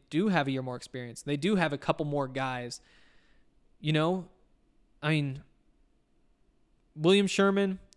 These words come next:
honorable mention, All Pac-twelve as a freshman last year. It's a good start. He needs to take a step forward.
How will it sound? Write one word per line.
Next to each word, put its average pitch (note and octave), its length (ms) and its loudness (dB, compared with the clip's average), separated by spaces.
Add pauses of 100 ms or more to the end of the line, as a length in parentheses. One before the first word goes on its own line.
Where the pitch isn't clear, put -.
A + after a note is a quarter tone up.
honorable F3+ 260 4
mention, E3+ 440 -4 (160)
All D#3+ 180 -6
Pac-twelve D3+ 640 -2
as C#3 100 -8
a C3+ 40 -8
freshman C#3 440 -2
last C3 300 -8
year. C3+ 260 -4 (320)
It's - 80 -8
a D#3+ 40 -4
good E3 180 4
start. F#3+ 420 4 (220)
He - 140 2
needs C#3+ 200 0
to D3 60 -14
take C#3+ 200 -2
a C#3+ 40 -6
step C#3+ 300 -6
forward. E3+ 360 2